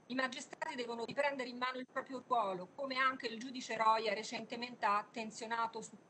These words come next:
questo. Io, da consulente esperta ormai in tutta Italia, posso dire che nella mia esperienza soltanto C T,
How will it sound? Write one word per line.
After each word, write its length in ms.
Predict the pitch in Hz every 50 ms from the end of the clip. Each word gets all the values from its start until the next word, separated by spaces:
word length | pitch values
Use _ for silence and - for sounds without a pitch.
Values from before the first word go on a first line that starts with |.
| - -
questo. 360 | - - - - - 160 156 - - - - _ - - - - -
Io, 320 | - 311 320 311 320 311 -
da 160 | 220 226 226
consulente 580 | 233 233 226 - - 262 269 277 285 277 - 233
esperta 520 | 214 - - - 247 240 240 240 - 220
ormai 340 | 196 - - - 220 214 202
in 100 | 202 196
tutta 220 | - 277 - - -
Italia, 460 | - 196 190 180 180 180 190 202 208 - _ - - - -
posso 280 | - 262 262 - - 302
dire 320 | 269 330 330 302 277 269
che 340 | 269 - 277 240 208 190 196 - -
nella 200 | 196 208 214 226
mia 140 | 247 277 294
esperienza 800 | 285 - - 226 220 240 233 226 233 233 240 - - 254 247 247
soltanto 720 | - - 262 254 254 - - 320 330 330 330 330 285 - - - -
C 180 | - - 285 262
T, 140 | - -